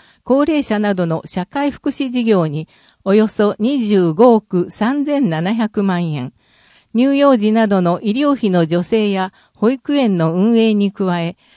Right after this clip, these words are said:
児童手当の支給経費などの児童福祉事業におよそ十六億一千五百万円を支出しました。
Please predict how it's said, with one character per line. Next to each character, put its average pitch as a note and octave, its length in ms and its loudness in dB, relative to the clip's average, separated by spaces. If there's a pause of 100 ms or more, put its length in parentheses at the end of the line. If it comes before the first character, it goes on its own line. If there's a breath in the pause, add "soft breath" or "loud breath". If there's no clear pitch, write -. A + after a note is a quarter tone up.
(160 soft breath)
児 F#3 140 -4
童 C#4+ 220 2
手 C4 280 0
当 F3 140 -2
の E3 180 -2
支 - 160 -10
給 D4 220 -2
経 C#4+ 220 -2
費 A3+ 160 -2
な G#3 160 -2
ど F3+ 120 -2
の E3+ 220 -2 (100)
児 F3 180 -4
童 C#4 200 2
福 - 220 -8
祉 A#3+ 200 -8
事 A3 140 -4
業 F#3 240 0
に D#3 180 -8 (380 soft breath)
お G3 100 0
よ G#3 140 2
そ F#3+ 260 -2
十 C4+ 320 -2
六 B3 340 0
億 F#3 360 -2
一 F#3+ 120 -4
千 D4+ 360 -6
五 G3 120 0
百 A3+ 300 -4
万 G#3 260 0
円 E3+ 200 -2
を B3 80 -2
支 F3 180 -4
出 - 220 -8
し - 160 -12
ま D#3 120 -8
し - 120 -14
た。 - 180 -10